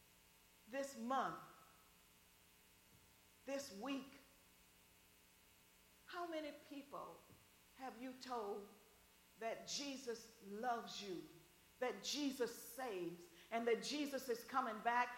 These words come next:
for a church without spot, wrinkle, of blemish? Who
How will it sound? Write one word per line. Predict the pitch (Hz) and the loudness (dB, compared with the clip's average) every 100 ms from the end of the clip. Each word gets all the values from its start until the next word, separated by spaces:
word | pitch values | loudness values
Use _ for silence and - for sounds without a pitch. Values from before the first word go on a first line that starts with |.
| - - | -6 4
for | 190 185 - - | 6 6 2 0
a | 208 196 | 0 4
church | - 262 269 240 | 8 10 10 8
without | 226 214 196 - - | 6 8 6 2 -6
spot, | 285 311 - 214 | -2 -2 -2 -2
wrinkle, | 269 262 214 | -2 0 0
of | 180 170 - - - 165 | 0 -6 -16 -20 -10 2
blemish? | 285 339 269 262 - - | 10 12 12 6 2 4
Who | - 415 403 392 | 12 12 12 12